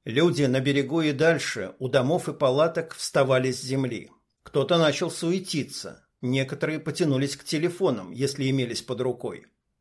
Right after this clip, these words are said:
Хорошо еще эмпатия не добивает туда. Радиус у Димы сейчас больше двухсот метров, а до того берега как бы не с четверть километра. Озеро большое.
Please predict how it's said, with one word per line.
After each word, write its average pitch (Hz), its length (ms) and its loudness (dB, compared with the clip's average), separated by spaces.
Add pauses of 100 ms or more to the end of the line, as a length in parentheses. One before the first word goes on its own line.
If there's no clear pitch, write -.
(120)
Хорошо 131 580 4
еще 208 580 2
эмпатия 165 680 2
не 143 140 4
добивает 131 720 2
туда. 107 440 -4 (380)
Радиус 196 540 4
у 196 60 4
Димы 196 280 4
сейчас 185 400 0
больше 185 360 2
двухсот 170 480 -2
метров, 185 440 -2 (400)
а 131 120 0
до 143 120 2
того 147 320 2
берега 160 440 2
как 147 260 0
бы 156 100 -2
не 165 160 0
с - 40 -6
четверть - 580 -6
километра. 160 840 -2 (260)
Озеро 131 360 2
большое. 131 720 0